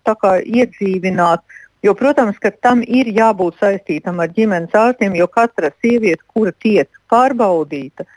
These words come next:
viņai ir pretī ģimenes ārsts, un ja viņai atrod kādu, nu, tiešām izmaiņu šajos izmeklējumos,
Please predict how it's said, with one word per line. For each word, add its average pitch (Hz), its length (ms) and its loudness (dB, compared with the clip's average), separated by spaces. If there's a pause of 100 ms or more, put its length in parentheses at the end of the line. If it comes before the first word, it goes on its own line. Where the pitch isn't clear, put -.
(220)
viņai 220 400 0 (100)
ir 208 200 -4
pretī 208 500 -2
ģimenes 160 500 -4
ārsts, 185 480 2
un 185 140 -2
ja 202 140 0
viņai 208 480 2
atrod 196 520 0
kādu, 180 520 0
nu, 196 160 -8
tiešām 185 480 -6
izmaiņu 175 560 -2
šajos 175 360 0
izmeklējumos, 247 840 2